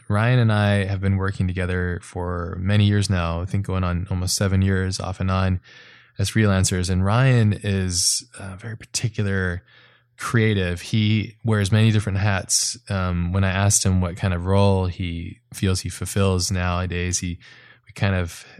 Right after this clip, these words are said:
couldn't really find exactly what it was 'cause there's so many different things that he's interested in.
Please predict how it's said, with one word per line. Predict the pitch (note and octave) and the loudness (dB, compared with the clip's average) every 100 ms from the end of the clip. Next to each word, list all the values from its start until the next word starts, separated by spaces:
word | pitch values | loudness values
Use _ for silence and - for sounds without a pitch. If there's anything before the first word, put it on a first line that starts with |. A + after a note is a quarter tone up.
| - - - | -20 -16 0
couldn't | - D#3 C3 - | 2 4 2 2
really | F3 C3+ | 4 6
find | - A2 G#2+ G#2 | 4 2 2 2
exactly | F#2+ G2 F#2 G2 G2+ | 2 0 0 0 -2
what | F2 F2+ | -2 -2
it | F2+ | -2
was | F#2+ G2 F#2 - - - - | 0 0 0 -6 -14 -20 -6
'cause | - F#2+ | -2 0
there's | F#2 | 2
so | - | 4
many | A2 G2 | 4 4
different | F#2 F2+ | 2 -2
things | - G2 F#2+ | 2 2 2
that | F2+ | 0
he's | F2 | 0
interested | G2+ G#2 G2+ F2+ | 0 0 -2 -2
in. | E2+ E2+ | -2 -4